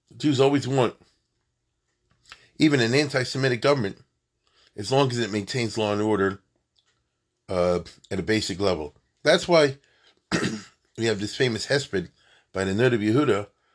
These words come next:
for the Austrian Empress <clears throat> Maria Theresa, who ruled for forty years in the seventeen hundreds, and she was extremely Catholic, anti-Semitic, very much so.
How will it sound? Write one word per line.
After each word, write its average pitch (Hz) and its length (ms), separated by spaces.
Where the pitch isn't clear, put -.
for 90 100
the 92 80
Austrian 120 400
Empress 120 440
<clears throat> - 300
Maria 120 320
Theresa, 113 640
who 101 100
ruled 120 200
for 104 100
forty 131 320
years 123 480
in 107 100
the 92 100
seventeen 110 480
hundreds, 131 460
and 98 120
she 156 120
was 113 160
extremely 139 500
Catholic, 107 480
anti-Semitic, 95 680
very 117 220
much 110 180
so. 76 300